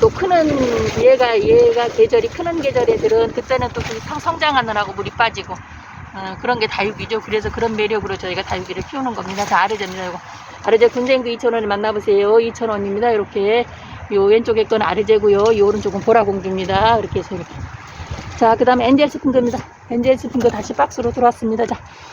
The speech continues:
엔젤 스핑크 이거 이천 원입니다. 요거 엔젤 스핑크. 이것도 미인 종류 같이 보이는데 이것도 백분위 뽀샤시아메스요. 코코시 지금 핑크색으로 물들었어요. 이것도.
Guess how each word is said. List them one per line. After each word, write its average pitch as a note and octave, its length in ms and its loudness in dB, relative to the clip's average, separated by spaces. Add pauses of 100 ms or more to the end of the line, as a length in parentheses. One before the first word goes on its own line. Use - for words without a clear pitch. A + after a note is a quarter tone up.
(280)
엔젤 A#3 240 4
스핑크 A3+ 340 -2
이거 A3 380 6
이천 A#3 300 -4
원입니다. G3+ 360 -2
요거 G3 260 0
엔젤 G3+ 580 0
스핑크. - 420 -4 (1040)
이것도 A#3+ 300 2
미인 D#4+ 320 0
종류 C#4+ 260 0
같이 A3 240 0
보이는데 G#3 540 0 (2500)
이것도 A#3 400 4 (380)
백분위 C#4+ 380 2
뽀샤시아메스요. B3+ 840 0
코코시 D#4 460 -4
지금 C#4 340 0 (480)
핑크색으로 F4+ 560 2
물들었어요. D#3+ 580 -4 (240)
이것도. - 260 -12